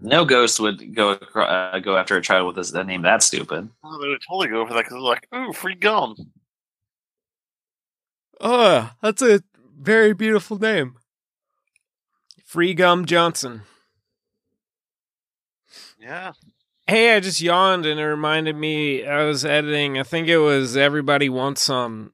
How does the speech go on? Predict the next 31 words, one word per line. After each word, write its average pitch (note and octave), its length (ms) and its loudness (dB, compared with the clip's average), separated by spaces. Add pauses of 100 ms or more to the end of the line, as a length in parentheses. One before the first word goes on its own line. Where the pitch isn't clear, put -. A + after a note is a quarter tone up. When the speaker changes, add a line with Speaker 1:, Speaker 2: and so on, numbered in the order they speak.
Speaker 3:
and B2+ 560 -8
we C3 160 -8
just B2+ 180 -2
<laughs> - 0 -
keep - 460 0
yawning. E3 460 0 (320)
Like, D3+ 220 -4 (200)
all G3 120 -4
of - 180 -8
us - 240 -6
are A#3 60 -10
just - 340 -10
yawning. - 640 -8 (760)
Speaker 1:
Anyway, G2+ 460 0 (100)
so - 180 -4
I'm D#3 100 2
back. G#2+ 380 2
What's A#2+ 200 -4
up, A#2 100 -2
everyone? G2 520 -6 (1120)
Speaker 2:
Not D4 340 2
Speaker 3:
Yep. - 0 -
Speaker 2:
much. B3+ 720 -4 (400)
Speaker 3:
Wait, G#3+ 220 4
did F#3 160 2
you, A3+ 180 2
Speaker 1:
What - 80 0
I G3 160 6
Speaker 3:
oh G3+ 40 6
Speaker 1:
miss? G3+ 100 4
Speaker 3:
no. F3 440 4